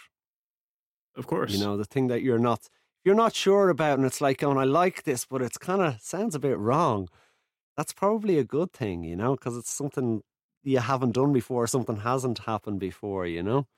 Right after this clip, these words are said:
Speaker 1: Yeah.
Speaker 2: So,
Speaker 1: Yeah, that's
Speaker 2: yeah, it's,
Speaker 1: often
Speaker 2: it's
Speaker 1: the
Speaker 2: a
Speaker 1: thing that inspires people, right? And they, that gets them excited about their projects. And I, I, I like what you said earlier about, you know, by,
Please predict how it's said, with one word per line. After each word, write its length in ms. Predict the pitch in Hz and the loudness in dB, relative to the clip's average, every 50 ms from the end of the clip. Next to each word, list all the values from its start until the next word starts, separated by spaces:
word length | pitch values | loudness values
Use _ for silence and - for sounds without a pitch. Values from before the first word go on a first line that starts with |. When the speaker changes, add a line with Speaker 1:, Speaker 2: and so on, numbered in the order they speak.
| _ _ | _ _
Speaker 1:
Yeah. 320 | - 117 131 147 131 117 - _ _ | -4 -2 -2 -2 -2 -4 -6 _ _
Speaker 2:
So, 560 | - - 104 95 95 95 95 95 95 98 - - _ _ | -10 -6 -4 -2 0 0 0 -2 -4 -6 -8 -16 _ _
Speaker 1:
Yeah, 160 | - 208 233 | -2 0 0
that's 60 | 202 | 2
Speaker 2:
yeah, 160 | 202 151 131 117 | 2 2 2 0
it's, 80 | 107 | 2
Speaker 1:
often 100 | 247 226 | 2 2
Speaker 2:
it's 80 | 208 196 | 2 2
Speaker 1:
the 40 | 156 | 2
Speaker 2:
a 40 | |
Speaker 1:
thing 100 | 175 196 | 2 2
that 140 | 185 175 165 | 0 0 0
inspires 420 | 151 147 139 - 151 170 196 185 - | 0 -2 -2 -2 -2 0 0 -2 -2
people, 380 | - 143 131 - 113 107 104 | -4 -4 -4 -4 -4 -4 -4
right? 340 | 104 104 113 131 147 151 - | -2 -2 0 0 0 0 -2
And 140 | 131 127 123 | -2 -2 -2
they, 140 | 120 123 123 | -2 -2 -2
that 180 | 123 127 127 | -2 -2 -2
gets 160 | 123 139 135 | -2 -4 -4
them 140 | - 156 135 | -4 -4 -4
excited 340 | 131 123 - 135 143 - 170 | -4 -4 -4 -4 -2 -2 -4
about 140 | 151 131 127 | -4 -2 -2
their 100 | 127 120 | -4 -4
projects. 440 | - 120 117 117 110 123 120 110 - | -4 -4 -4 -4 -4 -4 -4 -4 -4
And 140 | 120 107 - - - - - - - _ | -6 -8 -10 -12 -18 -20 -20 -20 -8 _
I, 100 | - 147 | -2 -2
I, 160 | 170 - 165 156 | 0 0 0 0
I 160 | 156 170 160 | 0 0 0
like 180 | 151 147 143 139 | 0 0 0 0
what 60 | 151 | -2
you 60 | 139 | -2
said 140 | 120 135 127 | -2 0 0
earlier 300 | 127 127 127 131 131 123 | 0 0 0 0 0 0
about, 260 | 120 120 123 127 - - - _ _ _ | 0 0 -2 -4 -4 -8 -14 _ _ _
you 80 | 139 120 | -4 -4
know, 120 | 117 113 | -4 -4
by, 440 | 104 117 127 123 123 120 120 117 107 | -4 -2 -2 0 0 0 0 -2 -4